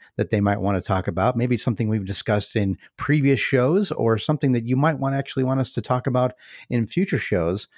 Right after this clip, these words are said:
You can actually go on the Anchor app and leave a message for us, and we can actually play it in our next podcast.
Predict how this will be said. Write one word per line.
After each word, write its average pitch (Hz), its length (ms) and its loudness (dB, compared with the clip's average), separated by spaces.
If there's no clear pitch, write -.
You 127 100 0
can 160 140 0
actually 156 280 0
go 135 180 2
on 127 220 2
the 113 160 0
Anchor 131 300 0
app 110 360 0
and 101 260 2
leave 127 480 2
a 117 100 2
message 110 440 0
for - 200 -6
us, - 260 -10
and 107 120 0
we 120 60 2
can 123 140 2
actually 113 260 -2
play 120 280 0
it 92 180 -2
in 107 80 2
our 92 80 2
next 92 240 0
podcast. - 600 -2